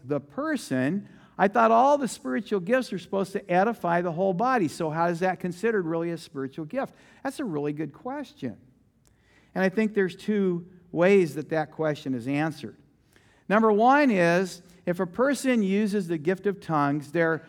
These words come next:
they're praying through the Spirit, not through their intellect. But if you talk to people who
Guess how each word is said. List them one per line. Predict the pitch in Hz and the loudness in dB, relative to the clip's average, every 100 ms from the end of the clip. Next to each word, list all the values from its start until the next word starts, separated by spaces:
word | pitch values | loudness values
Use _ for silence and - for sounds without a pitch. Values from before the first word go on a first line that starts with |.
| - | -6
they're | 180 180 | 0 0
praying | 180 202 214 226 208 | 0 0 2 2 -2
through | - 196 220 | -2 -2 -2
the | 240 | -2
Spirit, | 262 - 170 151 143 185 - - _ _ _ _ _ _ _ _ _ | -6 -6 -2 0 0 -2 -6 -20 _ _ _ _ _ _ _ _ _
not | 135 165 233 | 2 4 4
through | 233 240 | 2 2
their | 240 | 4
intellect. | 220 175 160 143 143 165 - - _ _ | 4 0 0 2 2 0 -4 -20 _ _
But | 160 185 | 2 2
if | 185 | 2
you | 202 | -2
talk | 214 247 254 | 2 2 2
to | 160 | -4
people | 170 165 165 160 156 | -2 -2 0 -2 0
who | 165 160 | -2 -2